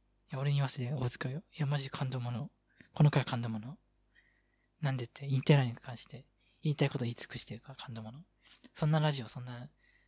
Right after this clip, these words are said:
存在してないでしょ。うん、存在してないみたい。ですよ。バイ大塚明夫。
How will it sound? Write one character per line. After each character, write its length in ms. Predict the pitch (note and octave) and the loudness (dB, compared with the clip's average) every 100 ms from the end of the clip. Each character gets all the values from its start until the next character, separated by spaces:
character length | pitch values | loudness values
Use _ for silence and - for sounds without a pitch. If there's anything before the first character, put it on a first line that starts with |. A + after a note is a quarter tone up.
| _ _ _ _ _ _ _ _ | _ _ _ _ _ _ _ _
存 140 | - C#3+ | -4 -2
在 100 | C3+ | -2
し 100 | - | -4
て 60 | C3+ | -6
な 100 | A#2+ | -8
い 40 | |
で 60 | - | -10
し 100 | - | -16
ょ。 20 | _ _ _ _ _ _ _ _ _ _ _ _ _ _ A#2+ | _ _ _ _ _ _ _ _ _ _ _ _ _ _ -4
う 20 | |
ん、 40 | |
存 200 | A#2 - | 0 2
在 120 | B2+ B2 | 2 2
し 60 | |
て 80 | C3 | 0
な 80 | A#2 | 0
い 20 | |
み 100 | A2+ | -4
た 100 | - | -12
い。 80 | - _ _ _ _ _ _ _ _ - | -20 _ _ _ _ _ _ _ _ -16
で 120 | - | -12
す 160 | - | -8
よ。 80 | B2 C3 - _ _ _ | -8 -10 -16 _ _ _
バ 160 | B2 A#2+ | -6 -2
イ 40 | |
大 120 | A#2 | -2
塚 200 | A2 - | -4 -8
明 60 | A2 | -14
夫。 40 | - | -16